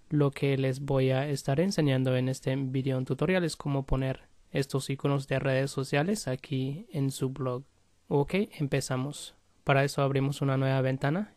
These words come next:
y pegamos esta siguiente dirección. Esta voy a dejar puesta en la descripción de video para que lo puedan copiar.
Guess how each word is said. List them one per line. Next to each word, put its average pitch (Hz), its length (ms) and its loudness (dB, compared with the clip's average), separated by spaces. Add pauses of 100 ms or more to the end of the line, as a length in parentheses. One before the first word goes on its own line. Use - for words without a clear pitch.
y 175 160 -4
pegamos 139 680 0 (380)
esta 151 320 0
siguiente 143 480 0
dirección. 135 580 -2 (680)
Esta 160 300 2
voy 170 220 4
a 143 80 2
dejar 143 580 0 (420)
puesta 143 500 0
en 139 140 -2
la 135 80 0
descripción 139 540 -2
de 139 80 2
video 139 420 0
para 135 220 0
que 135 420 -2
lo 147 160 -2
puedan 135 360 -2
copiar. 135 520 -6